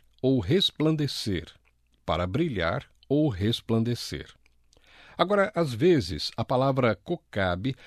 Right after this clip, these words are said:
é usada de uma estrela real. Às vezes é usada para falar de apenas uma estrela regular.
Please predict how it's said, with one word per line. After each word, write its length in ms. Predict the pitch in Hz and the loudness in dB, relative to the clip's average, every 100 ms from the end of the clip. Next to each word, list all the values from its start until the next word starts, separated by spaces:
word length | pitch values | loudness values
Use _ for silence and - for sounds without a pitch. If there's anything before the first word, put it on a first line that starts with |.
| - - | -20 0
é 320 | 104 110 107 120 | 2 4 4 2
usada 640 | 147 101 113 139 143 143 | 2 2 2 2 2 0
de 200 | 117 131 | 0 0
uma 560 | 143 143 131 117 104 104 _ _ - | 2 2 2 2 0 -4 _ _ -6
estrela 580 | 165 - - 170 180 104 | -4 -2 0 2 2 0
real. 380 | 73 76 76 - _ _ _ - - - | -2 -6 -8 -14 _ _ _ -20 -20 -4
Às 240 | 110 127 | 0 2
vezes 360 | 123 185 180 165 | 2 0 2 0
é 80 | 165 | 2
usada 340 | 131 123 143 | 2 2 0
para 160 | 151 143 | -2 -2
falar 360 | - 104 113 | 0 0 0
de 100 | 120 131 | 0 -2
apenas 480 | - 139 151 147 | -2 0 0 -2
uma 240 | - 151 156 | -2 -2 0
estrela 580 | 139 - - 139 147 135 | -2 -4 -2 0 0 0
regular. 540 | 127 151 131 90 | 0 2 2 2